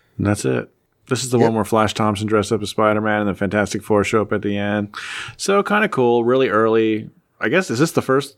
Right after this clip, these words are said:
Speaker 1: five issues? That's kinda neat, right? Anyway.
Speaker 2: Yeah, but that's, uh, that's basically the Spider-Man annual. Neither one of those was, was super fantastic. Um,
Speaker 1: Mm-hmm.
Speaker 2: I think,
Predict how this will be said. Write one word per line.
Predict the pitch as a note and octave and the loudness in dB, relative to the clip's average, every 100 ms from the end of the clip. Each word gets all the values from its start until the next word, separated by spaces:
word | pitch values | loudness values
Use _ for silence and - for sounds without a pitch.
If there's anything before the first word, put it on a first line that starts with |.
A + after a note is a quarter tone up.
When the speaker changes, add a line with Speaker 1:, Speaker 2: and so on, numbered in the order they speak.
| - | -10
Speaker 1:
five | - A#2 B2 | 0 2 2
issues? | C#3 G3 A3 | 0 0 -2
That's | F3 C3+ | -2 -4
kinda | - A#2 | -2 -2
neat, | E2+ G2 C3 | -2 -4 -4
right? | G2+ A2 C#3 - _ _ _ - - - | -4 -4 -4 -10 _ _ _ -18 -18 -8
Anyway. | F#3 E3 F2+ A2+ A2+ - - - _ _ - | -2 2 4 4 4 4 2 -16 _ _ -4
Speaker 2:
Yeah, | A#3+ | 0
but | G#3+ | 2
that's, | F3+ G3 - | 0 0 -2
uh, | F#3+ F3+ | 0 2
that's | F3+ F3 | 0 -2
basically | C#3+ E3+ G3+ G#3+ F#3+ F3+ F#3 | -2 0 0 -2 -2 0 0
the | F#3+ E3+ | 2 0
Spider-Man | - - D#3+ F#3 F3 E3+ | -2 -2 0 2 2 2
annual. | C#3+ D3+ D#3 E3+ F3 | 2 2 2 2 2
Neither | D#3 D#3 G3 G3 | 2 2 2 0
one | E3 C3+ C#3+ | 0 0 2
of | E3+ E3 | 0 0
those | G3 G#3 A#3 A3+ E3+ | 0 0 0 -6 -2
was, | D3+ C#3 - - | -2 -2 -6 -14
was | C#3+ C3 B2 G#2+ | -2 0 0 -4
super | - C3+ C#3 | -4 0 0
fantastic. | C#3 B2+ A#2 A#2 A#2+ - G#3 G#3+ - _ _ | 2 0 0 0 0 0 -2 -2 -4 _ _
Um, | - B2 - | -2 2 4
Speaker 1:
Mm-hmm. | G#2 G2+ A#2 C3+ - _ _ - | 4 4 2 -2 -14 _ _ -6
Speaker 2:
I | B2 | -2
think, | A#2+ C3+ B2+ B2 | 0 0 -2 -4